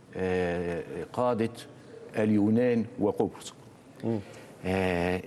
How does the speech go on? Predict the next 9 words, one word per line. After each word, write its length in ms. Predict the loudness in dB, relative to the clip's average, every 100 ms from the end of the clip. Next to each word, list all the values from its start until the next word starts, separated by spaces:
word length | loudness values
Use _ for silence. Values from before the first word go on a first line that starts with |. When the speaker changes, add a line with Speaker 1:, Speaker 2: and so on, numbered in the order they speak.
| -2
Speaker 1:
إذن 220 | 0 2 0
إحنا 120 | 0
بنفهم 320 | 0 0 -2 0
أيضًا 320 | 0 2 0 0
أن 180 | 2 2
هذه 440 | 2 0 0 2 0
الزيارة 580 | 2 2 2 2 0 -4 -10 -2
لإيطاليا 840 | 2 2 2 0 -2 0 0 2 2
ولفرنسا 680 | 2 2 0 0 0 -2